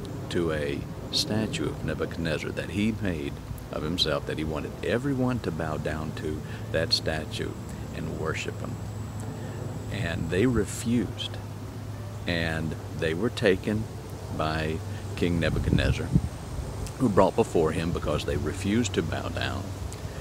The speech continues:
they refused to do what was unjust before God. And they chose to, they chose to stand, to make a stand,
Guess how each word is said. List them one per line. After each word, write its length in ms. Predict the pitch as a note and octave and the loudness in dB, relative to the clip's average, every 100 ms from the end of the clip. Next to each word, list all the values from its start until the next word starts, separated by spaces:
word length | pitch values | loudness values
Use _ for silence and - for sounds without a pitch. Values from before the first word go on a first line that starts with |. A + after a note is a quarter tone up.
| - - | -8 -4
they 140 | D#2+ D2+ | 0 0
refused 720 | D2 - F#2+ G#2+ B2+ - - | 0 -2 2 4 4 0 -2
to 80 | - | -2
do 360 | - C#2+ C#2+ - - - - | 0 0 -2 -4 -8 -8 -2
what 240 | D#2+ D#2 C#2 | 2 2 2
was 200 | D2+ - | -2 0
unjust 680 | F2 E2+ E2 G2 G#2+ D2 - - - - - | -2 -2 2 4 4 2 -4 -6 -6 -6 -4
before 280 | - - D2+ | -4 -2 -2
God. 320 | C#2+ D2+ - - - - - - - - - - - - - - - - - | 0 -2 -4 -8 -10 -8 -8 -6 -8 -6 -6 -6 -6 -6 -6 -6 -4 -2 0
And 180 | D#2 | 2
they 120 | D2 D#2 | 2 2
chose 720 | - A#2+ B2 E2 F#2 F#2+ - - - - - - - - | 2 2 4 4 2 0 -4 -4 -4 -4 -4 -6 -8 -2
to, 500 | D#2+ D2+ C#2+ C#2+ D2 - - - - - - - - - - - - - | 0 2 0 -2 -4 -6 -8 -6 -6 -6 -6 -6 -6 -6 -6 -8 -6 -2
they 100 | F#2+ | -2
chose 500 | - C#3 C#3+ C3+ F2+ - | 0 2 2 2 -2 -2
to 520 | G2+ F#2 E2 D#2+ D#2+ F2 - - - - - - - - - - | 2 2 2 0 -2 -6 -10 -12 -12 -12 -12 -14 -12 -12 -12 -4
stand, 840 | - - - F2+ D#2 C#2+ C#2 C#2 - - - - - - - - | 0 0 4 4 4 -2 -4 -6 -8 -12 -14 -14 -14 -14 -14 -10
to 120 | - F2+ | -2 0
make 460 | E2+ F2 F2+ - | 0 2 0 -2
a 100 | - | -6
stand, 720 | - - C#2+ - - - - | -4 -4 -4 -4 -6 -8 -10